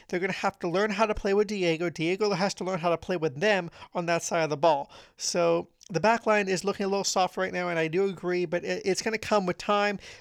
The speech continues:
and you honestly would rather have these defensive issues now at the beginning of the season rather than late when you're trying to either get into the playoffs or trying to get your positioning in the, in the conference. So I do agree with that. Uh,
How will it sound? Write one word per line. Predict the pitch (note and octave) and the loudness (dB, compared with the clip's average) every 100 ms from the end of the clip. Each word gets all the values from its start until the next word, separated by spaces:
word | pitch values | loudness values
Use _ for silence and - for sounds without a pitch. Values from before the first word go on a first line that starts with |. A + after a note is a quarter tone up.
| - | -4
and | F#3+ | 0
you | F#3 F3+ | 0 6
honestly | A3 B3 A#3+ G#3+ | 6 6 2 2
would | F#3 F#3 | 4 4
rather | F3 G#3 G#3 | 4 4 2
have | - G3 F#3 | 6 6 6
these | F3+ E3 | 0 -2
defensive | F#3 F#3+ F3+ F3+ F3 | -2 -2 -2 -6 -4
issues | F3 - E3 - | -2 0 -2 -2
now | E3 F3 | 2 2
at | F#3 | 2
the | D#3+ | 0
beginning | E3 F3+ F3 E3+ | -2 0 0 -2
of | D3+ | 0
the | |
season | - F#3+ F3+ F#3 F3 | 0 0 0 0 4
rather | E3 F3 | 4 4
than | - E3 | 0 -6
late | D3 F3 F#3 | 0 0 0
when | E3+ | -2
you're | D3 | -4
trying | C#3+ - F3 F3 | -4 -4 0 0
to | F3 | 0
either | F3 D#3 | -2 -4
get | C3+ G3 | -2 -2
into | G3+ | -2
the | F3+ | -6
playoffs | F3+ F#3 F3+ F3+ F3 | 0 2 4 4 2
or | F3 | -4
trying | - F3 | -2 -2
to | D#3+ | -2
get | - | -4
your | - | -6
positioning | - B2+ F3+ - F3+ F3 | -6 -2 -2 -2 -4 -4
in | F3 D#3 | -4 -4
the, | E3 - | -8 -8
in | D#3 | -8
the | D#3 | -4
conference. | - F#3+ D3+ D3+ - - - | 0 -2 -2 -12 -12 -16 -18
So | - F3+ | -6 0
I | E3+ | 2
do | E3 F#3 | 4 0
agree | E3+ D#3+ | 0 -2
with | D#3 | 2
that. | D3 - - - - - - | 0 -2 -14 -18 -20 -4 4
Uh, | F3 | 4